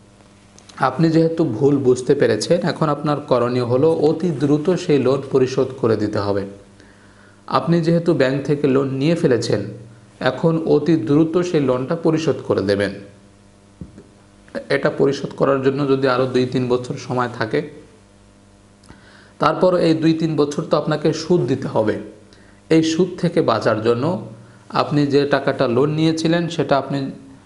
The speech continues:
যেভাবে পারেন সেই টাকাটা আপনি দ্রুত ফিরিয়ে দেবেন।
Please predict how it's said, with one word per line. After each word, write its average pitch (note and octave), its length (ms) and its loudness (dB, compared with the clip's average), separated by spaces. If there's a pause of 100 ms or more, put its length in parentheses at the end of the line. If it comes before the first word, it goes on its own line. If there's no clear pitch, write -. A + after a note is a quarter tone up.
(240)
যেভাবে D3 460 2
পারেন E3 300 0
সেই D#3+ 160 -2
টাকাটা B2 440 0
আপনি D3 260 -2 (460)
দ্রুত C#3+ 420 2 (120)
ফিরিয়ে D#3 260 2
দেবেন। G2+ 300 -4